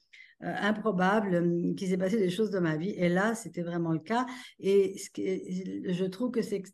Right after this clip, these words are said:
ce qui était extraordinaire, c'est comme j'étais pas dans l'idée de séduire, parce que j'avais pas du tout projeté que je pouvais, euh, entrer en relation d'ailleurs avec qui que ce soit,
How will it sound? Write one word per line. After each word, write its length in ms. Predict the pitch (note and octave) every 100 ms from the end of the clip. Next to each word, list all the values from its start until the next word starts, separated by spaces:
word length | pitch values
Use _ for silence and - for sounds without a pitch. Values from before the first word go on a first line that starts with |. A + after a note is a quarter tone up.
| _ -
ce 120 | -
qui 80 | G3+
était 180 | F#3 G#3+
extraordinaire, 720 | G#3+ - G#3 F#3 F3 F#3 A#3+ B3+ - _ _
c'est 200 | - F#3
comme 200 | B3+ B3+
j'étais 280 | B3 G#3 F#3+
pas 180 | A#3 G#3+
dans 140 | F#3+
l'idée 280 | F#3 F#3 G3
de 60 |
séduire, 680 | - F#3 E3 G#3 C#4+ F3+ E3 - _ _
parce 120 | E3+ -
que 140 | F3
j'avais 260 | E3 D#3+ D#3+
pas 220 | - G#3
du 160 | F3+
tout 100 | -
projeté 640 | F#3 - F3+ - G#3+ G3+ G3
que 120 | E3
je 120 | E3
pouvais, 440 | - E3 F3+ F#3+ F3
euh, 100 | D#3+ - _ _ _ -
entrer 360 | F3+ F3+ G3
en 100 | F3
relation 380 | D#3+ E3 E3 G#3
d'ailleurs 220 | E3 E3
avec 200 | C#3+ D3
qui 140 | - -
que 60 |
ce 120 | D#3+
soit, 380 | D3 - B3+ D4